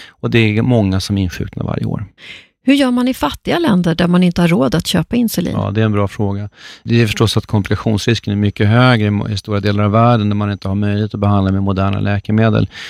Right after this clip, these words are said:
Speaker 1: Nu är ju insulinet, eh, d-, visserligen dyrbart och svår,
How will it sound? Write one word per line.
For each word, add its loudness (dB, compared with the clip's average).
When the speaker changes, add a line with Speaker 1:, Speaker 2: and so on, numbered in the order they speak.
Speaker 1:
Nu 4
är 4
ju 4
insulinet, 2
eh, 2
d-, -8
visserligen 2
dyrbart 2
och -2
svår, 0